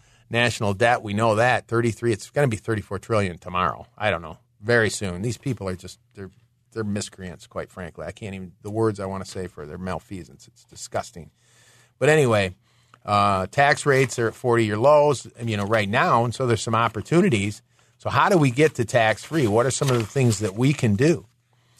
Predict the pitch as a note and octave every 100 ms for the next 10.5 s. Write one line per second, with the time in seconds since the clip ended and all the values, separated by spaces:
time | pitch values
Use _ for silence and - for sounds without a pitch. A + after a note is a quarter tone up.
0 | _ _ - F#2 A#2 G#2+ C3+ D3+ D3+ -
1 | C#3 C#3+ - A#2 C#3+ A#2 A#2+ A2 G#2 B2+
2 | C#3 C#3 G#2 G#2 A2 A2+ G#2+ G#2 G#2 G2
3 | G#2 F#2 - G#2+ G2 G#2+ D#3+ - F#2+ F2+
4 | G2 D3 - _ _ _ - F3+ D#3+ B2
5 | G#2 G2+ - A#2+ C3+ C3+ C3 A2+ A2+ C#3
6 | E3+ D3 C3+ - C#3+ A#2+ G#2+ G#2+ - E3+
7 | E3 B2 B2 D3 C#3+ C3 A#2 A2 A2+ D#3+
8 | C#3 A#2 G#2 G#2 - C3+ - B2 A#2 D3+
9 | B2 A2 G#2+ G#2 G2+ G2 - A#2 E3 A#2
10 | - F#2+ F#2 -